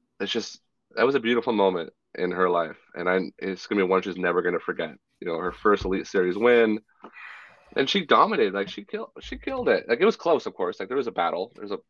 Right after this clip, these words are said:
big battle, but she's out there just grinding. And to see, 'cause we all know Kat is an amazing player. Um, she's had some really good rounds. Um, I think she's a, she's a top player,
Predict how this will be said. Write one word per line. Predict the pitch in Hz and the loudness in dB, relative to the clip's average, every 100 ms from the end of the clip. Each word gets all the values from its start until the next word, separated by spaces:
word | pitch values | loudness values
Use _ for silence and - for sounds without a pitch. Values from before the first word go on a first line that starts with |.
| _ | _
big | 107 | -12
battle, | - 85 98 113 | -6 -4 -4 -2
but | 101 - _ _ _ _ - | -2 -2 _ _ _ _ -16
she's | - 151 147 | -8 -4 2
out | 143 147 | 2 2
there | 117 107 95 95 - - - _ - | 2 2 2 0 -6 -12 -12 _ -16
just | 92 - - _ _ _ - | -16 -16 -20 _ _ _ -10
grinding. | 90 92 104 113 92 76 - _ - | -4 2 2 2 0 -4 -8 _ -8
And | 95 | -6
to | 95 | -6
see, | - 131 139 - | -6 -8 -8 -14
'cause | 113 | -6
we | 151 | 2
all | 175 175 | 4 6
know | 110 127 | 4 4
Kat | 98 98 104 - _ - _ | 2 4 4 0 _ -20 _
is | 104 98 | -8 -6
an | |
amazing | 87 87 92 98 92 80 | -6 -4 -2 -2 -4 -8
player. | 80 69 55 _ _ _ _ - | -10 -10 -16 _ _ _ _ -8
Um, | 85 - - - | -6 -6 -10 -14
she's | - 120 | -8 0
had | 139 139 | 0 2
some | 156 | 0
really | 120 117 | 0 0
good | 113 104 | 0 2
rounds. | 98 92 113 139 - _ _ _ _ _ _ _ | 2 2 0 -6 -14 _ _ _ _ _ _ _
Um, | - 92 85 82 - _ _ _ _ _ | 0 0 0 -4 -16 _ _ _ _ _
I | - 104 | -8 -4
think | 127 | -4
she's | - 113 | -2 -4
a, | 107 | -4
she's | 147 170 | -6 -8
a | |
top | - 107 - | -4 -4 -2
player, | - 90 101 127 | -2 2 2 0